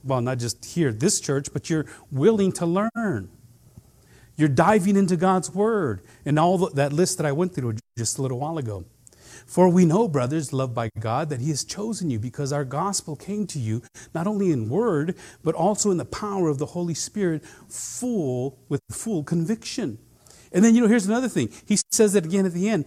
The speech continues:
"Finally, then, brothers, we ask and urge you in the Lord Jesus that you received from us, you ought to walk to please God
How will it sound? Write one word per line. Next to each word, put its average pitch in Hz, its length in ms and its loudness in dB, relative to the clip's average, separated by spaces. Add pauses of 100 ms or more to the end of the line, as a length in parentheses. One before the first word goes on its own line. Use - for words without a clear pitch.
(140)
"Finally, 220 500 2
then, 120 200 0
brothers, 139 380 -2
we 175 120 -6
ask 202 400 -4 (460)
and 180 100 0
urge 233 540 2
you 131 340 0 (240)
in 156 160 2
the 151 100 2
Lord 185 420 0
Jesus 165 500 -2 (220)
that 147 140 -2
you 160 180 0
received 147 640 -2
from 151 320 -2
us, 170 400 0 (220)
you 170 180 2
ought 175 240 -2
to 156 100 -4
walk 160 600 -2 (760)
to 156 120 -4
please 220 520 2
God 110 380 -2